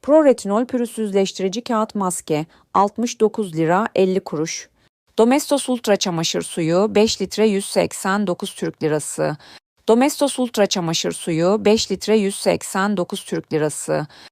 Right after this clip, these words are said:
Rinso toz deterjan on kilogram, limon ve karbonatlı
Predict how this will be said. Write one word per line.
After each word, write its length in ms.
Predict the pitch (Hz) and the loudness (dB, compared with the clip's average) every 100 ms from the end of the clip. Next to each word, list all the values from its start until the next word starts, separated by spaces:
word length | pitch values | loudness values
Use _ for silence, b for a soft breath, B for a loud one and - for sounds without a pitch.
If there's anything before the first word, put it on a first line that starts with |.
| _ - | _ 2
Rinso 340 | 240 311 - | 4 4 2
toz 260 | - 220 185 | 2 4 4
deterjan 600 | 190 - 190 185 202 233 | 2 2 2 2 2 2
on 200 | - 196 | 0 -4
kilogram, 580 | 180 185 170 165 165 254 - B B 190 | 0 4 4 4 0 0 -4 B B 2
limon 440 | 214 220 233 240 | 4 6 6 4
ve 80 | 233 | 2
karbonatlı 880 | 220 196 180 175 160 - 170 226 | 4 2 2 0 -2 -2 0 0